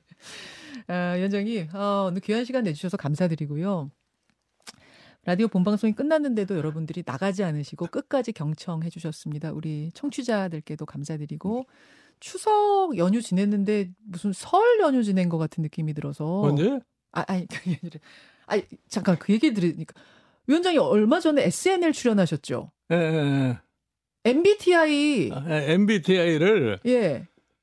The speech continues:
Speaker 2: 그 엠비티아이를 물론 나는 티아이라는 말을 듣지를 못했어요.
Speaker 1: 귀가 원래 약간 조금,
Speaker 2: 예, 예,
Speaker 1: 예, 안 좋으셔서
Speaker 2: 예, 예,
Speaker 1: 티아이
Speaker 2: 예.
Speaker 1: 못 들으신 거예요?
Speaker 2: 예, 예, 엠비라는 말만 듣고 <laughs> 엠비티아이를 안 듣-,
Speaker 1: <laughs> 그
Speaker 2: 예.
Speaker 1: 엠비티아이 원래 아세요?
Speaker 2: 예?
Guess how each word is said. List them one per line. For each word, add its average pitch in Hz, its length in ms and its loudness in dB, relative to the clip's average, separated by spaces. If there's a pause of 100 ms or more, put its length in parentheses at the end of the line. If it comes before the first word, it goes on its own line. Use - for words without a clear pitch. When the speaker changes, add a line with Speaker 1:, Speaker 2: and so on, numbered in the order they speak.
(240)
Speaker 2:
그 165 80 4
엠비티아이를 180 720 2
물론 170 320 2
나는 151 500 2 (200)
티아이라는 240 640 2
말을 175 380 2
듣지를 202 340 2
못했어요. 147 540 2 (180)
Speaker 1:
귀가 320 260 4
원래 277 240 6
약간 330 320 2
조금, 320 300 2
Speaker 2:
예, - 40 6
예, 220 40 6
Speaker 1:
예, 220 300 6
안 233 180 4
좋으셔서 277 540 4
Speaker 2:
예, 131 40 0
예, 135 80 2
Speaker 1:
티아이 415 220 6
Speaker 2:
예. 381 60 2
Speaker 1:
못 220 160 4
들으신 240 280 2
거예요? 156 540 4
Speaker 2:
예, - 20 4
예, 175 300 4
엠비라는 220 500 4
말만 196 320 4
듣고 175 420 2 (100)
<laughs> - 120 -10
엠비티아이를 208 640 4
안 165 140 2
듣-, 160 120 2
Speaker 1:
<laughs> - 920 -4
그 147 160 0
Speaker 2:
예. 214 100 4
Speaker 1:
엠비티아이 381 340 4
원래 254 180 4
아세요? 233 500 2
Speaker 2:
예? 175 560 -2